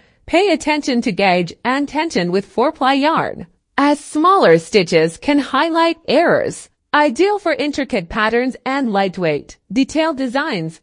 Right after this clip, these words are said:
Before we go, a big thank you to our amazing community of listeners.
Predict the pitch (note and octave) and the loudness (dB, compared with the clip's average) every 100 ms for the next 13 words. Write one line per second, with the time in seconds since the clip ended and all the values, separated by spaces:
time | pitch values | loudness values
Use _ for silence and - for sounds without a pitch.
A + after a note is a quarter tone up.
0 | _ G3 C4 C4 F4 E4+ D#4+ D4+ F4 G3 | _ -4 -4 -2 -2 -2 -4 0 0 0
1 | E2 - _ _ _ C4 C4+ G3+ F#4+ - | -2 -8 _ _ _ -2 -2 0 -2 -2
2 | - C4 C4 F#3+ E3 - G3+ G#3+ - B3+ | -2 -2 -2 -4 -4 -4 -2 -2 0 0
3 | A#3+ A#3 D4 E4 G#3+ F3+ G3 G#3 A#3 A#3+ | 0 0 -2 -4 -4 -4 -4 -2 -2 -2
4 | - F#3 F3 A#3+ - D3 - - | -2 -4 -2 -4 -4 -10 -8 -12